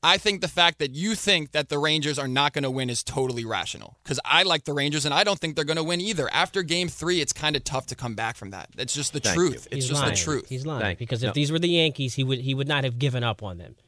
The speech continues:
Speaker 1: That's not
Speaker 3: In
Speaker 1: true. In
Speaker 3: twenty seventeen, did you give up on them?
Speaker 1: When they went to Houston and were facing Gerrit Cole in Game six, I had no faith that the Yankees were gonna win that game.
Speaker 2: And they lost that game.
Speaker 1: And they lost that game.
Speaker 2: And there you go.
Speaker 3: That was
Speaker 2: Okay.
Speaker 3: twenty nineteen. I'm talking about twenty seventeen when they were down,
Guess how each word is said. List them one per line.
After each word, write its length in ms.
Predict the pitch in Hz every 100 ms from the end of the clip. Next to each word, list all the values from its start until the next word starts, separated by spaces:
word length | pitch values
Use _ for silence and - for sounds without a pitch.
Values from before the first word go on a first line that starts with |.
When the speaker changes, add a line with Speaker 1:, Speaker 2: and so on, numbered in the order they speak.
| _
Speaker 1:
That's 180 | 135 151
not 140 | 185
Speaker 3:
In 60 | 175
Speaker 1:
true. 80 | 190
In 40 | 175
Speaker 3:
twenty 140 | 180
seventeen, 500 | 175 175 170 - 160
did 120 | 120
you 60 | 127
give 220 | 139 147
up 160 | 160 170
on 140 | 180
them? 60 | 190
Speaker 1:
When 120 | 165
they 160 | 165 196
went 200 | 208 202
to 140 | 196
Houston 460 | 143 151 175 - 175
and 80 | 151
were 80 |
facing 420 | 131 147 147 139 123
Gerrit 260 | 135 143
Cole 260 | - 143 135
in 80 | 123
Game 180 | 123 120
six, 260 | - 123
I 120 | 110
had 220 | 131 123 107
no 180 | 110
faith 360 | 113 - 98 101
that 140 | 73
the 100 | -
Yankees 280 | 90 - 95
were 60 | 90
gonna 180 | 85 69
win 160 | -
that 140 | 69 -
game. 100 | -
Speaker 2:
And 80 | 104
they 80 | 104
lost 200 | 113 -
that 120 | 185
game. 220 | - 359 202
Speaker 1:
And 120 | 120
they 80 | 120
lost 260 | 113 95
that 160 | - -
game. 120 | - -
Speaker 2:
And 160 | 104
there 80 | 98
you 120 | 87
go. 80 | 62 -
Speaker 3:
That 160 | 139 135
was 100 | 135
Speaker 2:
Okay. 100 | -
Speaker 3:
twenty 220 | 156 143
nineteen. 380 | 135 127 - 107
I'm 60 |
talking 260 | - 131 123
about 140 | 117
twenty 220 | - 127 117
seventeen 540 | 123 113 110 - 104
when 100 | 104
they 100 | 107
were 60 | 107
down, 340 | 107 104 101